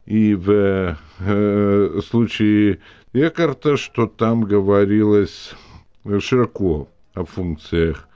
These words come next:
Так что он не мог выполнять свои функции. Я с колебанием,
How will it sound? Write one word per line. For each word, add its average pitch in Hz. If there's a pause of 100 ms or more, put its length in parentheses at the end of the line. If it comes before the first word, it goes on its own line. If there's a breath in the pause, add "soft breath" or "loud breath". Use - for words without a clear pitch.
(1160 soft breath)
Так 101
что 110
он 110
не 117
мог 110
выполнять 104
свои 101
функции. 85 (3250 loud breath)
Я 135
с -
колебанием, 85